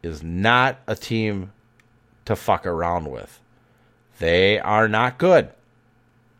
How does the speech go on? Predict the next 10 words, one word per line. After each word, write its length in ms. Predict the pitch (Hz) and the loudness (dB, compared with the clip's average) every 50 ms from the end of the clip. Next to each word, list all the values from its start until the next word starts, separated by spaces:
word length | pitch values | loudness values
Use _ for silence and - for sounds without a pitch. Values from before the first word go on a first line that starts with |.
| _ _ _ _ _ _ - _ _ _ _ _ _ _ 85 | _ _ _ _ _ _ -20 _ _ _ _ _ _ _ -4
but 160 | - 92 - | -4 -4 -2
they 100 | - 85 | -2 -2
are 100 | 85 82 | -2 -2
playing 320 | 78 - - 90 87 95 98 | -4 -6 -8 -6 -6 -6 -6
hard 420 | 101 113 113 107 98 85 76 - _ _ _ _ _ _ _ _ _ _ _ _ _ | -2 2 2 4 4 2 0 -6 _ _ _ _ _ _ _ _ _ _ _ _ _
every 600 | - 87 87 78 71 78 80 80 76 76 80 - - _ _ _ _ _ _ _ _ _ _ _ _ _ _ _ _ | -4 -4 -4 -4 -4 -6 -6 -6 -6 -6 -8 -12 -16 _ _ _ _ _ _ _ _ _ _ _ _ _ _ _ _
single 640 | - - - 92 85 80 73 73 69 67 69 67 - _ _ _ _ _ _ _ | -20 -12 -8 -8 -8 -8 -8 -8 -8 -8 -10 -12 -16 _ _ _ _ _ _ _
week 400 | - 78 82 95 107 110 104 - | -14 -10 -6 -4 -4 -4 -6 -10
so 200 | - - 90 76 - | -12 -8 -8 -8 -8
far. 320 | - 76 58 50 - - | -8 -10 -10 -10 -12 -16